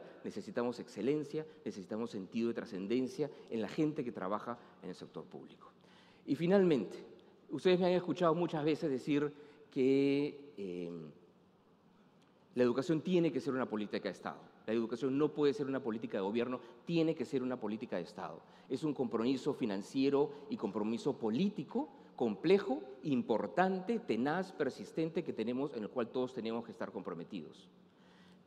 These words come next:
Pero cuando hablamos de los recursos humanos, hay un aspecto adicional. Nosotros queremos atraer a los mejores y retener a los mejores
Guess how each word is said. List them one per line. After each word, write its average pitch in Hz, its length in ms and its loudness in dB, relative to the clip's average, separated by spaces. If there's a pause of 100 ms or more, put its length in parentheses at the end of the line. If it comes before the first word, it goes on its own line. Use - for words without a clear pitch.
(120)
Pero 160 160 4
cuando 160 180 4
hablamos 196 280 6
de 208 60 6
los 190 60 4
recursos 180 480 0
humanos, 156 720 0 (240)
hay 135 160 4
un 139 100 2
aspecto 135 380 -2
adicional. 110 560 -2 (420)
Nosotros 151 320 -2
queremos 139 380 -2
atraer 104 320 -4
a 127 40 -2
los 110 200 -6
mejores 98 640 -6 (240)
y 139 80 2
retener 127 580 2
a 156 60 4
los 117 160 -2
mejores 95 640 -2